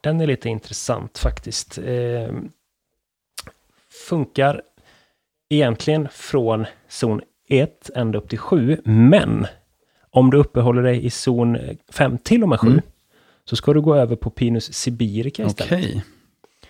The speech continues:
Speaker 1: Som då är sibirisk sembratall.
Speaker 2: Aha. Vad spännande.
Speaker 1: Så, ja,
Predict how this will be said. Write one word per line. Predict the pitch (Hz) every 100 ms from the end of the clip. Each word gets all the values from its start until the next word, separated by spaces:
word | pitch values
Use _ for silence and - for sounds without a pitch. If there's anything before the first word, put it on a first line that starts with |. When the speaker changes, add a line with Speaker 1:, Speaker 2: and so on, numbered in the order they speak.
| _ _ _ _ _ _ _
Speaker 1:
Som | - 143
då | 113 104
är | 95 92 -
sibirisk | - - 123 104 123 143 -
sembratall. | 139 120 123 139
Speaker 2:
Aha. | 175 135 92 - _ _ _ _ _
Vad | 131 117
spännande. | - 123 117 101 - _ _ _ _ _
Speaker 1:
Så, | - 233 - _ _ _
ja, | - 139 165